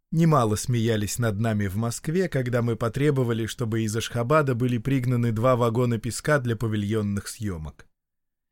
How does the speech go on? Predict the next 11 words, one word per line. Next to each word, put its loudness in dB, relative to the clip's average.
Дирекция 2
студии 0
просто -2
умирала 4
от 0
хохота. -6
Это 0
казалось 2
невероятным 2
режиссерским -2
капризом. -2